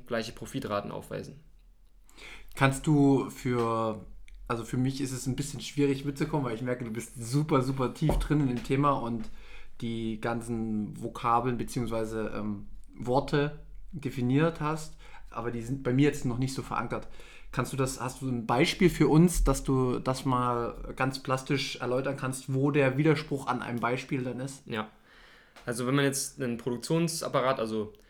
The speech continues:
Speaker 1: ähm, sozusagen eine Fabrik hat und diese Fabrik hat einen gewissen Wert, also der, der Produktionsapparat setzt sich eben zusammen aus den Arbeitern, die dort arbeiten und dem, die Maschinen, die dort verwendet werden für die Produktion.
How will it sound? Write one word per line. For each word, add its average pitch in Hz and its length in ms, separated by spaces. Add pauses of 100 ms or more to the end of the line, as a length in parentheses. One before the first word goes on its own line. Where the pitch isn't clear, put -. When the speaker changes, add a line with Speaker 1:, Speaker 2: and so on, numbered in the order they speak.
(500)
Speaker 1:
ähm, 107 500
sozusagen - 320
eine 113 80
Fabrik 131 440
hat 180 220 (920)
und 120 520
diese 117 420
Fabrik 147 360
hat 135 60
einen 120 100
gewissen 113 260
Wert, 156 360
also 107 300 (420)
der, 104 360
der 104 160
Produktionsapparat 127 760
setzt 107 160
sich - 80
eben 117 80
zusammen 110 200
aus 104 120
den - 100
Arbeitern, 135 560 (100)
die 117 320
dort 110 180
arbeiten 147 460
und 110 160
dem, 104 180 (380)
die 120 60
Maschinen, 147 320
die 127 40
dort 117 120
verwendet 139 320
werden 131 160
für 143 100
die 135 60
Produktion. 143 520